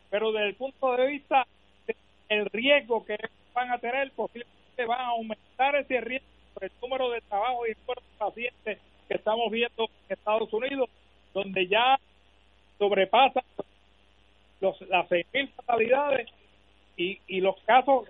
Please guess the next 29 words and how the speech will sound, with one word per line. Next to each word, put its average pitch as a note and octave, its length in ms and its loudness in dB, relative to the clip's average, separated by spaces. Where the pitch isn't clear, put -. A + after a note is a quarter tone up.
están - 160 -18
alrededor A#3+ 520 2
de A3+ 100 -16
trescientas G#3 640 -2
mil, C#4+ 160 -2
eh, A3 200 -2
infectados A3 760 2
o A3 80 0
contagiados G#3+ 760 -6
del G3 140 -8
coronavirus. G#3+ 720 -4
Así, G#3 180 -8
pero A#3 140 0
eso B3+ 100 -6
son D4 220 0
realidades A3 720 4
que A#3+ 80 -10
estamos B3 240 -2
viviendo C4 540 -6
y F3+ 160 -8
yo G3+ 120 -2
no A#3+ 120 -4
sé B3+ 180 -4
si A#3 160 -10
se G#3+ 80 -4
están A3 300 -6
tomando A#3 500 -2
las F#3 220 2
medidas G#3+ 540 0